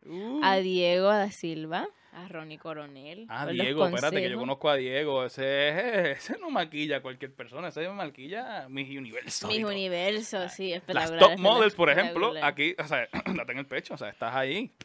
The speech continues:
Speaker 2: Ay,
Speaker 1: Bueno,
Speaker 2: madre,
Speaker 1: o sea, que nosotros no trabajamos con porquería como ustedes allá. No, mentira.
Speaker 2: <laughs> No, a Diego por los consejos, los arreglos espectaculares. A Junior y a Parras Photography.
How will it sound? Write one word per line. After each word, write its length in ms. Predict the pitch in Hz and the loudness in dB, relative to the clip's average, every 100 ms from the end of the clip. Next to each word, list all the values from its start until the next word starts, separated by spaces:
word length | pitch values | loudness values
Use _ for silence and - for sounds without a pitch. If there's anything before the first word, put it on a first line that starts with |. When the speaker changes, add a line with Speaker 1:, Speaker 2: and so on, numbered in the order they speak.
| _ - | _ -4
Speaker 2:
Ay, 420 | 320 320 277 226 - - 403 | -2 0 -2 -2 -6 -10 -6
Speaker 1:
Bueno, 520 | 294 170 - 202 185 | -2 0 4 4 4
Speaker 2:
madre, 220 | 165 120 | -2 -2
Speaker 1:
o 20 | |
sea, 140 | 139 175 | 2 4
que 80 | 180 | 6
nosotros 260 | 214 240 | 6 6
no 80 | 240 | 6
trabajamos 420 | 240 233 220 233 | 6 8 6 4
con 120 | 240 | -2
porquería 640 | 220 233 226 233 180 147 180 | -2 0 2 2 4 4 2
como 160 | 185 | 0
ustedes 300 | 175 151 147 165 | -2 0 4 6
allá. 140 | 143 | 4
No, 80 | 120 | 4
mentira. 380 | 330 - - 269 | 2 4 4 4
Speaker 2:
<laughs> 40 | - 277 - - - 494 605 571 539 | 6 4 4 0 0 0 0 -4 -6
No, 200 | 214 196 | -6 -2
a 180 | 180 175 | 0 -2
Diego 580 | 180 175 170 180 247 233 - _ | -2 -4 -4 -4 -6 -8 -16 _
por 120 | 196 190 | -6 -4
los 100 | 185 | -6
consejos, 680 | 190 190 - 175 180 180 208 - | -10 -12 -10 -10 -8 -10 -12 -14
los 120 | - | -10
arreglos 480 | 170 170 156 147 165 - | -8 -8 -10 -10 -10 -10
espectaculares. 1600 | 202 180 - 160 - - 165 180 170 165 165 175 208 202 - - _ _ - - - - | -14 -14 -6 -6 -6 -8 -8 -8 -6 -4 -4 -4 -8 -12 -20 -20 _ _ -20 -20 -12 2
A 120 | 208 | 4
Junior 680 | 214 208 190 190 185 202 247 | 4 2 -4 -4 -2 -2 0
y 60 | |
a 80 | 233 | -2
Parras 640 | 196 180 185 190 190 - - - | -2 -8 -6 -6 -8 -10 -18 -14
Photography. 920 | 180 - 180 - - 214 - 269 359 | -12 -10 -10 -8 -8 -10 -8 -6 -6